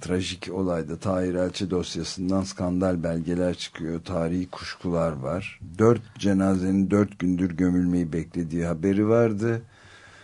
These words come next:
Ee, cenazelerin olduğu bölge bizim kontrolümüzde değil diyen bir valinin it-,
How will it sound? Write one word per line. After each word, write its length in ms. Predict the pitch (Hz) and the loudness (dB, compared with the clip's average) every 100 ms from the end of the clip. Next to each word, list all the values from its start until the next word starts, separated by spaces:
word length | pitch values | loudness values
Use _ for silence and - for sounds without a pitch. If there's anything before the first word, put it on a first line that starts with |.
| - - - - _ - 139 | -20 -20 -20 -20 _ -14 -8
Ee, 420 | 92 90 - 165 62 - 50 50 50 50 50 - _ _ _ 85 | -4 -4 -4 -6 -8 -12 -16 -16 -16 -18 -20 -20 _ _ _ -4
cenazelerin 840 | 98 104 107 104 98 101 104 107 | 2 4 4 4 2 4 4 4
olduğu 440 | 98 95 95 107 92 | 4 2 2 0 2
bölge 380 | 92 90 101 | 2 2 0
bizim 200 | 95 98 | 0 -2
kontrolümüzde 1000 | 95 98 92 - 90 90 90 90 90 90 | -2 0 0 0 0 2 0 0 -2 -4
değil 420 | 87 92 95 90 | 0 2 2 0
diyen 360 | 78 82 80 73 | -2 -2 -2 -4
bir 100 | 76 | -8
valinin 760 | 76 87 82 80 82 80 78 | -6 -2 -2 -2 -4 -4 -4
it-, 220 | 85 - | -6 -8